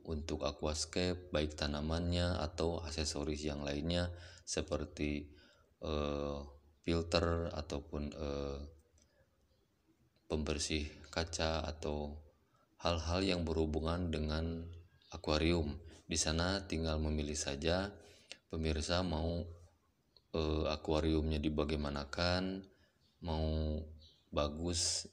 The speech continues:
eh, dengan tanaman hias yang hidup atau tanaman hias yang plastik itu ada. Nah, di sini yang saya soroti, apabila pemirsa membutuhkan,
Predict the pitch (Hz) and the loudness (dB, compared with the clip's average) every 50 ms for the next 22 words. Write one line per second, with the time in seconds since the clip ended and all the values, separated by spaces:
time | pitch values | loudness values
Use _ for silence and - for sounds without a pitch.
0 | _ - 82 78 76 76 73 76 78 76 76 76 76 76 76 73 73 73 73 73 | _ -6 -2 -2 0 0 -2 -2 -2 -2 -2 -2 -2 -2 -2 -4 -4 -4 -4 -2
1 | 73 73 73 71 73 73 73 73 71 71 71 71 71 73 - - - _ _ _ | -2 -2 -2 -2 -2 -2 -2 -4 -4 -4 -6 -6 -8 -10 -14 -20 -20 _ _ _
2 | _ _ _ _ _ _ - - _ _ - - _ _ _ _ _ - - 82 | _ _ _ _ _ _ -20 -20 _ _ -20 -20 _ _ _ _ _ -4 0 2
3 | 80 76 73 76 73 - - 78 76 73 73 73 73 71 71 71 69 73 80 82 | 4 4 4 4 2 0 0 0 0 0 0 -2 -4 -6 -6 -4 -2 -2 0 2
4 | 90 92 95 92 - 82 78 78 - 80 80 80 - 76 73 73 76 76 76 78 | 4 4 4 2 0 -2 -2 0 0 -2 0 0 -2 -2 -2 -2 -2 -2 -2 -2
5 | 78 76 71 73 73 78 80 78 - - - - - - _ _ _ _ - 80 | -2 0 0 0 0 0 0 -2 -4 -8 -12 -18 -20 -20 _ _ _ _ -4 -4
6 | 73 73 69 - 73 69 67 - - 92 85 80 76 - 78 73 69 69 69 71 | -4 -4 -4 -4 -4 -4 -4 -4 -4 -4 -2 -2 -2 -2 -4 -4 -4 -4 -4 -4
7 | 67 71 - - - - - - - - - - _ _ _ - 90 87 87 92 | -4 -6 -8 -16 -20 -20 -20 -20 -20 -20 -20 -20 _ _ _ -2 0 2 4 4
8 | 92 - 123 104 87 85 87 95 95 92 92 87 - 82 82 82 85 82 82 80 | 6 6 6 6 6 4 4 4 2 2 2 0 0 2 2 4 4 4 4 4
9 | 80 80 78 78 82 78 78 76 76 - - 95 107 107 - - - - _ _ | 2 2 2 2 2 2 2 0 -2 -2 -2 -2 -2 -2 -4 -8 -14 -20 _ _
10 | _ _ _ _ _ _ _ _ - - - - _ - 87 82 - 87 82 80 | _ _ _ _ _ _ _ _ -20 -20 -20 -16 _ -6 -4 0 2 2 2 2
11 | 90 92 101 101 101 98 - - - - - - _ _ _ _ _ _ - 90 | 2 4 4 4 4 2 0 -4 -10 -18 -20 -20 _ _ _ _ _ _ -4 0
12 | 82 85 95 98 107 - - 90 - 80 80 80 78 78 80 78 - 95 95 - | 2 2 2 2 2 2 2 2 2 2 2 0 2 0 0 0 -2 -4 -6 -6
13 | - - 87 85 80 76 71 67 | -4 -2 -2 0 0 0 -2 -4